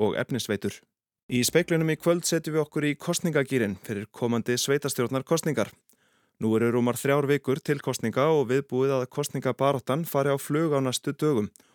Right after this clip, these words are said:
og framboð kynni sig og sín málefni. Við ræðum við Evu Marín Hlynsdóttur, stjórnmálafræðing, um komandi kosningabaráttu.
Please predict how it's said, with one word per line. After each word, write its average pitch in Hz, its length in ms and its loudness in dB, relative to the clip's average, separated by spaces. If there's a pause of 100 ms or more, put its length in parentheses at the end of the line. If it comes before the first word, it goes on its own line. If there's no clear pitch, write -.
og - 160 -10
framboð 113 400 -2
kynni 123 320 0
sig 127 320 0
og 135 100 0
sín 110 240 0
málefni. 135 460 2 (760)
Við 113 140 2
ræðum 143 300 2
við 147 160 4
Evu 151 240 2
Marín 143 320 0
Hlynsdóttur, 156 720 -2
stjórnmálafræðing, 120 880 0
um 151 160 -2
komandi 135 400 0
kosningabaráttu. 120 680 0